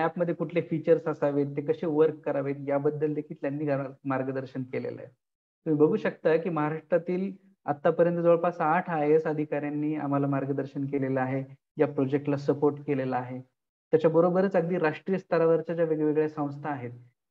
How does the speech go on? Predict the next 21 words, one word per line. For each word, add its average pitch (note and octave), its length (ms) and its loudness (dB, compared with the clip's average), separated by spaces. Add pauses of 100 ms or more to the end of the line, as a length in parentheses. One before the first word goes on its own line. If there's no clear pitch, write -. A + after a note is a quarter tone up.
(120)
त्यांनी D#3+ 260 4
देखील F#3 640 0
या E3+ 120 2
application, D#3+ 640 -4
या D3+ 80 0
प्रोजेक्टसाठी D3 560 -2
आम्हाला C#3 220 0
support C#3+ 440 -4
केलेला C3 260 -2
आहे. C3 200 -6 (500)
नुकतंच D3+ 420 0
काही F3 140 2
महिन्यांपूर्वी E3 680 0 (440)
आपल्या C#3+ 280 0
भारताचे D#3 460 2
शिक्षण D#3+ 420 -6
मंत्री, D3 400 -2 (360)
त्यांच्या D#3 300 0
हस्ते E3 240 -2
देखील E3+ 260 -2
आपल्याला D#3 420 0